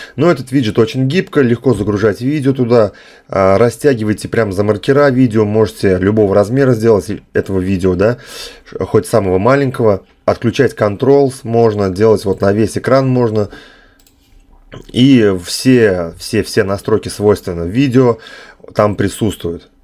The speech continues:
А давайте перейдём в Adobe Muse и посмотрим настройки данного виджета. Заходим в настройки, и что мы здесь видим? А, первое поле: добавить файлы M P четыре,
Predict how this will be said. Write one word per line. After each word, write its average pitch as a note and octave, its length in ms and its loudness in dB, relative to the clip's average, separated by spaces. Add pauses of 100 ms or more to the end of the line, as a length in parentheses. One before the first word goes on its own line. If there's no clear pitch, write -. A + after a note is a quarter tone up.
(280)
А F2+ 100 -2
давайте G2+ 360 0
перейдём G2 320 -2
в F#2 40 -2
Adobe G2+ 320 0
Muse D3+ 320 -4
и A2+ 60 0
посмотрим G#2 440 -2
настройки F#2+ 460 -2
данного F#2 320 0
виджета. F2+ 480 -6 (2500)
Заходим G2+ 460 0
в G#2+ 40 -2
настройки, C#3+ 760 0
и C3+ 360 0
что - 280 -2
мы A2 100 -2
здесь G2 240 -6
видим? E2 300 -4 (840)
А, F2+ 220 0
первое F#2 440 2
поле: F2+ 280 -2
добавить G#2 380 0
файлы F#2+ 380 0
M A#2 140 0
P F#2+ 220 -4
четыре, A#2 500 -2